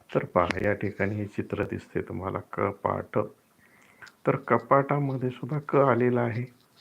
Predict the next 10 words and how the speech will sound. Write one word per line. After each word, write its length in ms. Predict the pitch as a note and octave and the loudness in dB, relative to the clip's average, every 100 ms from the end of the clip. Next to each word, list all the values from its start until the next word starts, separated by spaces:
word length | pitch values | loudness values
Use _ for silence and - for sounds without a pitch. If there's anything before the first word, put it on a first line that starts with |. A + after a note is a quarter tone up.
| - _ _ _ _ _ | -20 _ _ _ _ _
पहा, 140 | B2+ C3 | 0 2
उच्चार 380 | B2 - B2 | 2 4 2
करताना 520 | B2+ B2 A#2 A#2 A2+ A2+ | 2 2 2 2 0 -2
कपाट. 840 | - B2+ A#2+ A2+ A2+ A2 A2 B2 A#2 - _ _ _ _ _ - _ - - _ - - | 0 6 6 6 6 6 6 2 2 -2 _ _ _ _ _ -20 _ -8 -8 _ -18 0
त्याचबरोबर 680 | D#3 D3+ C#3+ D3 C#3+ C3+ C#3 C#3 - _ _ _ _ _ _ _ _ _ | 6 6 6 6 6 6 2 0 -12 _ _ _ _ _ _ _ _ _
हे 100 | D3+ | 0
चित्र, 380 | C#3+ C3 B2+ A2+ C3 - _ _ _ _ _ _ _ _ _ _ | 0 0 0 -2 -2 -8 _ _ _ _ _ _ _ _ _ _
पाण्यातलं 540 | G2 G#2 G#2 G#2+ G#2+ G#2 - | 4 6 6 2 0 -2 -2
फूल, 220 | G#2+ G#2 A#2 _ - | -4 -4 -6 _ -2
कमळ. 360 | A2+ G#2 G2 | 2 4 4